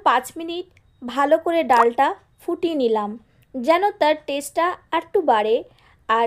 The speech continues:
কাঁচা জলটা শুকিয়ে যায়। এরপর নামানোর আগে আমি হাফ চামচের মতন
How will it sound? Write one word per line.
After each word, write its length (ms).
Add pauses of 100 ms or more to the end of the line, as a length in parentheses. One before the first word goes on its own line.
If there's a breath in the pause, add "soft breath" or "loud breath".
(100)
কাঁচা 320
জলটা 440 (260)
শুকিয়ে 500
যায়। 260 (1000 soft breath)
এরপর 460 (440)
নামানোর 520 (100)
আগে 320 (600)
আমি 260 (180)
হাফ 320
চামচের 520
মতন 420